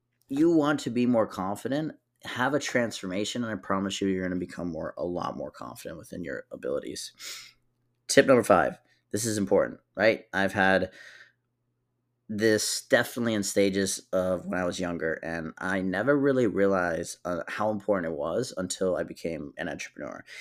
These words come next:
You see, every job I had, I absolutely gave it my all. And every job I ever had, I tried to be the best at, i-, i-, in the workspace. I, I tried to be the number one employee.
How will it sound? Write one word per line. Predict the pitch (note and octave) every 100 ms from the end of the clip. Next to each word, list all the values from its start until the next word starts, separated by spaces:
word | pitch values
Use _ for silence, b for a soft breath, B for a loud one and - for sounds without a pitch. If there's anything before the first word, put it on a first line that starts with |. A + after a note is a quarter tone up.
| B
You | G#2+
see, | - A2+ -
every | C3 C#3+ A#2
job | G2 G#2+ G#2 A2 G2+
I | F#2
had, | F#2 G2+ G#2+ G2 F2 F2 B B B B _ -
I | A2
absolutely | G#2 C3 - C3 A2
gave | G2 G#2+ G2+
it | D#2+
my | F2+
all. | F2 F#2 D2 A1+ _ b b _ G#2+
And | A#2+ B2+ B2 B2 -
every | B2 C#3+ C3+ C#3+ C#3
job | A2 A2 G#2+ A2+
I | G#2+
ever | G#2 G#2 G#2
had, | G#2 G2 A#2+
I | -
tried | G#2+ - A#2 C3+
to | B2+
be | A2+
the | G2+
best | F2+ - A2 G#2 G2 - - -
at, | - D3+ - _ _ _ _ _ -
i-, | G#2+ -
i-, | A2 - -
in | B2 A#2+
the |
workspace. | G2+ D3 - - C2 - -
I, | F#2 - G2+
I |
tried | - B2
to | C#3
be | A#2
the | G#2
number | G2 G2+ G2+
one | F#2 E2+
employee. | - - - C3+ G#2